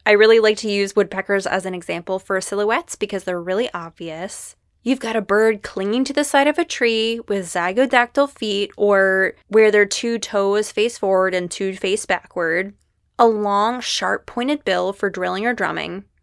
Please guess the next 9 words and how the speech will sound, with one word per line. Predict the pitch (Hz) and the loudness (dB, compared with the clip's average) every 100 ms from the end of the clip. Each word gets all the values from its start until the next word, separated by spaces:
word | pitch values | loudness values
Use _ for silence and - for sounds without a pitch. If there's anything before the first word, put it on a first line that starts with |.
| _ _ 247 | _ _ -4
and | 247 | -4
tail | - 339 392 | -4 0 0
feathers | 370 233 202 202 | 2 4 4 2
that | 202 - | 0 -4
have | 226 202 | -2 0
a | |
pointed | 185 - - 285 285 269 233 - | -2 -6 -4 -2 0 0 0 0
end | 220 240 214 190 190 196 - | 0 2 0 -2 -4 -8 -12
to | 220 | -10